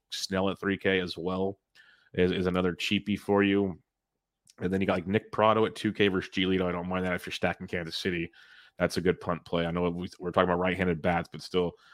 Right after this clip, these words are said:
for a stack, it's very viable. And then Franchy Cordero, first base outfield, is only two K. Gets Chris Archer as a bummer. He got pinch hit in the fifth inning, um,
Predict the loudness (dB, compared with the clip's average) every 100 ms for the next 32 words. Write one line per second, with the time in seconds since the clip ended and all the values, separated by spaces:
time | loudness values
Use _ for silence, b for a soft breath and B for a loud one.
0 | b _ 0 0 2 2 2 -4 -2 0
1 | 2 6 6 6 2 2 2 2 4 4
2 | 4 4 2 0 0 0 2 0 2 0
3 | 2 0 -2 0 0 6 6 4 0 -2
4 | 0 2 0 0 -2 -4 -6 -4 -2 0
5 | -2 -2 -4 4 4 4 -2 -4 2 2
6 | 2 0 -2 -6 B B B B _ -2
7 | -2 -4